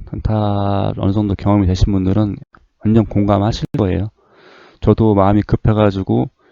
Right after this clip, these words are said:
약간 수익 봤을 때, 어, 이 기법 통하네. 어, 조금 수익 보면은 비중 막 느리고, 어, 시드 막 느리고,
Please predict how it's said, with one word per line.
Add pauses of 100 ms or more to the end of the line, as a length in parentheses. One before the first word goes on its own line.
(320)
약간
수익 (100)
봤을
때,
어,
이
기법 (100)
통하네. (580)
어,
조금
수익
보면은 (960)
비중 (380)
막 (100)
느리고, (1000)
어,
시드
막
느리고,